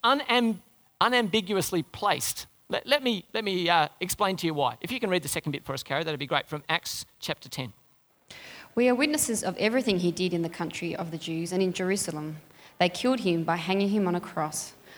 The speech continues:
Speaker 2: But God raised him from the dead on the third day and caused him to be seen. He was not seen by all the people, but by witnesses whom God had already chosen, by us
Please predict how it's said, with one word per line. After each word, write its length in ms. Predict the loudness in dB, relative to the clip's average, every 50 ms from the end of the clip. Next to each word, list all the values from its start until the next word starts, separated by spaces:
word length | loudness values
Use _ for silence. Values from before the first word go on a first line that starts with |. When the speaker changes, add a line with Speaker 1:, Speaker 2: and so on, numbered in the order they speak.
| -8 -6
Speaker 2:
But 120 | -6 0
God 300 | 4 4 4 4 2 2
raised 320 | 4 6 6 6 4 4 4
him 100 | 2 2
from 160 | 2 2 0
the 100 | 0 0
dead 300 | 0 2 2 2 2 2
on 140 | 0 -2 -2
the 40 | -2
third 380 | -4 -2 0 2 2 2 2
day 460 | 0 0 0 2 0 0 -2 -6 -8 -10 -6
and 140 | -4 -4 -4
caused 300 | 0 0 0 0 0 0
him 120 | -2 -4 -4
to 80 | -4
be 120 | -4 -4 -2
seen. 480 | -2 -2 -2 -2 -4 -4 -6 -6 -8 -12 -16 -20 -20 -20 _ _ _ _ _ _ _ _ _
He 140 | _ 2 2
was 100 | 4 4
not 180 | 2 2 4
seen 380 | 2 2 2 4 4 4 4 4
by 160 | 4 2 2
all 180 | 2 2 2 2
the 80 | 0
people, 480 | -2 -2 -4 -4 -4 -6 -6 -8 -8 -8 -10 -14 -20 -20 -20 -10 -2
but 160 | 0 0 2 2
by 140 | 2 2
witnesses 560 | 4 2 2 2 2 2 2 2 0 0 -2 -2
whom 180 | -2 0 0
God 220 | 2 2 2 2 2
had 120 | 0 2
already 220 | 2 2 2 0
chosen, 640 | -2 -4 -2 0 0 0 0 -2 -4 -6 -6 -8 -10 -12 -18 -20 -20 -20 _ _ _
by 140 | 0 2 2
us 440 | 4 2 2 2 0 -6 -8 -8